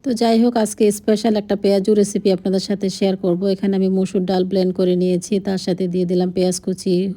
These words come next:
হলুদ, লবণ, মরিচ, জিরা, ধনিয়ার পাউডার, তার সাথে আটা দিয়ে দিয়েছি পরিমাণ মতো।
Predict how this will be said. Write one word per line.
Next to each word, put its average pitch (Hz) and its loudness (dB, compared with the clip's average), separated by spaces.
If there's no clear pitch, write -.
হলুদ, 190 4
লবণ, 185 2
মরিচ, 180 2
জিরা, 190 2
ধনিয়ার 185 2
পাউডার, 185 0
তার 190 -4
সাথে 180 -4
আটা 202 -2
দিয়ে 202 2
দিয়েছি 185 0
পরিমাণ 185 0
মতো। 180 0